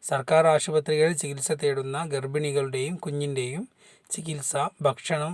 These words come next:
വാഹനച്ചെലവ് എന്നിവ പരിഹരിക്കുന്ന പദ്ധതി അമ്മയും കുഞ്ഞും.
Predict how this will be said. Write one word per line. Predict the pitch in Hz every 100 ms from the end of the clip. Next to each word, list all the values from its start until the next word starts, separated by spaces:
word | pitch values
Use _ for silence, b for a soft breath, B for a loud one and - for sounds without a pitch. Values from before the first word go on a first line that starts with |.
| 156
വാഹനച്ചെലവ് | 127 147 180 180 190 185 180
എന്നിവ | 151 156 143
പരിഹരിക്കുന്ന | 135 135 135 170 226
പദ്ധതി | 165 127 113 - _ _ _ _ -
അമ്മയും | 156 147 151 202 -
കുഞ്ഞും. | 131 113